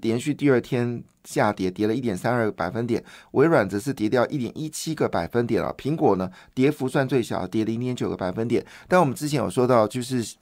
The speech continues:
根据 Sony 的说法，其实 iPhone 十五的需求可能并没有那么畅旺了哈。那这个消息如果是真的话，那也就意味着，好，就是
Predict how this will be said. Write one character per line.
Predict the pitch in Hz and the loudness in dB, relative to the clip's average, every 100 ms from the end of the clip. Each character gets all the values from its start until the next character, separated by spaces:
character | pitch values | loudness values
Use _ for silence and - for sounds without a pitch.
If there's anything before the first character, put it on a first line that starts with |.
| - - _ _ | -20 -20 _ _
根 | 165 175 | 2 2
据 | 180 135 | 2 0
Sony | - 151 151 113 | 2 2 4 2
的 | 101 | 2
说 | 117 120 | 2 2
法， | 110 - - - - | 2 -2 -6 -20 -14
其 | - | -6
实 | 120 123 120 | -4 0 2
iPhone | 135 147 135 117 | 4 2 0 -2
十 | 127 | 0
五 | 123 95 | 0 0
的 | 92 | -2
需 | 120 | -4
求 | 117 98 | -4 -6
可 | - | -6
能 | 85 85 | -8 -4
并 | 123 | -2
没 | 104 | -2
有 | 98 | -2
那 | |
么 | 110 | -2
畅 | 104 120 104 | -2 -2 0
旺 | 110 90 | 2 0
了 | 58 82 | 0 0
哈。 | 92 - - - - | 0 -2 -12 -20 -2
那 | 165 156 - _ _ _ 139 | 4 4 2 _ _ _ -6
这 | |
个 | 175 151 | 0 2
消 | 156 151 | 4 4
息 | 123 | 2
如 | 117 | 4
果 | 107 | 4
是 | 95 113 | 2 -2
真 | - 107 | 0 2
的 | 98 | 2
话， | 98 110 - - - | 0 0 0 -10 -8
那 | 131 117 | -2 0
也 | |
就 | 104 127 | 0 0
意 | 165 | 2
味 | 151 127 | 4 4
着， | 107 92 - | 2 -4 -4
好， | 80 67 | -8 -8
就 | 101 | -10
是 | - 107 92 | -8 -4 -4